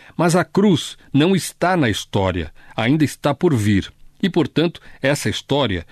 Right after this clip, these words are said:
é uma teologia completa da salvação, mas trata de alguns dos elementos essenciais do pecado, da recuperação,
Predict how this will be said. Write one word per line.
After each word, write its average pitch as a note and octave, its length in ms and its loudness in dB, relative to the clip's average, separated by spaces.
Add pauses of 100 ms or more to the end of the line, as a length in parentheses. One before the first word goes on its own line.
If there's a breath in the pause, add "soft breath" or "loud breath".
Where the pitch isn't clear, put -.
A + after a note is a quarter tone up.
(140 soft breath)
é C#3 60 0
uma C3+ 160 2
teologia C#3 720 2
completa C#3+ 720 -2
da G#2+ 160 -2
salvação, B2 760 -2 (540 soft breath)
mas D#3+ 220 0
trata E3+ 400 0
de D#3+ 100 0
alguns D#3 460 2
dos C#3+ 180 4
elementos A#2+ 540 2
essenciais C3+ 840 0
do D3 160 0
pecado, F#2 580 -6 (380 loud breath)
da A#2 160 0
recuperação, A2 880 -2